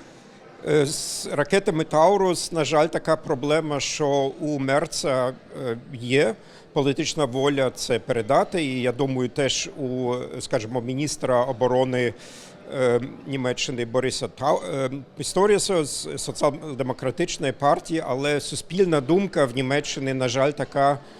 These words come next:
що вона за підтримку України, теж, е, е, зброєю і важкою зб-, е, е,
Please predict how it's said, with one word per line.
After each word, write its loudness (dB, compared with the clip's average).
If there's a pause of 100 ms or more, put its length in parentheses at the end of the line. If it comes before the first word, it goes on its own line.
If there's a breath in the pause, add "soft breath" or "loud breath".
(300 loud breath)
що -2
вона 4 (600)
за 4
підтримку -2 (240)
України, -2
теж, -2 (140)
е, -2 (300)
е, -4
зброєю 0 (440 loud breath)
і -4
важкою 2
зб-, -8
е, -8
е, 0